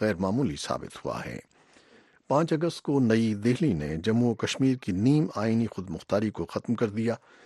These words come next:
اور اس کے ساتھ ہی متنازعہ ریاست کو دو حصوں میں تقسیم کر کے براہ راست وفاق کے کنٹرول والے علاقے بنا دیا۔ ریاست میں گرفتاریوں کا ایک لمبا سلسلہ شروع ہو گیا۔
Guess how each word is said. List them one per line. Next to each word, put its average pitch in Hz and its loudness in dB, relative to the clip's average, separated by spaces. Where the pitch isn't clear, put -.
اور 123 -2
اس - -6
کے - -8
ساتھ - -4
ہی 113 -2
متنازعہ 92 0
ریاست 107 -2
کو - -4
دو 101 -2
حصوں 101 -4
میں 82 -2
تقسیم 73 -8
کر - -4
کے 110 -2
براہ 139 2
راست 160 0
وفاق 120 0
کے 90 -6
کنٹرول 101 -2
والے 76 -4
علاقے 87 -4
بنا - -8
دیا۔ 60 -10
ریاست 151 4
میں 151 6
گرفتاریوں 147 4
کا 135 -2
ایک 107 0
لمبا 123 -4
سلسلہ 117 -6
شروع 80 -10
ہو 113 0
گیا۔ 67 -6